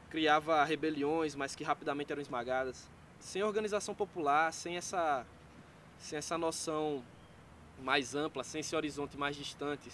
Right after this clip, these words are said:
da construção de uma nova sociedade, que é plenamente possível. Temos as condições materiais, temos a tecnologia pra isso, temos o povo que quer isso. Sem essa visão mais ampla, infelizmente, não há muito o que pensar,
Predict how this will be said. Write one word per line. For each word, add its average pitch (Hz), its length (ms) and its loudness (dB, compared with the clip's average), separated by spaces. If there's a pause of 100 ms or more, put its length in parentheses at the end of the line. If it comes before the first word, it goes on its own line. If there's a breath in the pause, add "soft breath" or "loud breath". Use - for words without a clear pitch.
(500 loud breath)
da 123 80 0
construção 151 460 -6
de 151 80 -4
uma 160 80 2
nova 151 240 2
sociedade, 135 600 -2
que - 100 -6
é 147 40 0
plenamente 175 460 -4
possível. 139 380 -10
Temos 151 220 -8
as 151 120 -4
condições 147 300 -10
materiais, 131 480 -4
temos 151 160 -8
a 151 80 -4
tecnologia 143 480 -6
pra 120 180 -6
isso, 123 200 -8 (420 loud breath)
temos 175 200 0
o 185 60 0
povo 170 320 2
que - 120 -16
quer 143 180 -2
isso. 156 280 -4 (560 loud breath)
Sem - 220 -4
essa 190 200 0
visão 175 280 -4
mais 175 260 -2
ampla, 180 420 -4 (1400)
infelizmente, 156 720 -6
não 170 220 -2
há 156 120 6
muito 156 300 -8
o 190 40 -8
que - 100 -18
pensar, 135 460 -6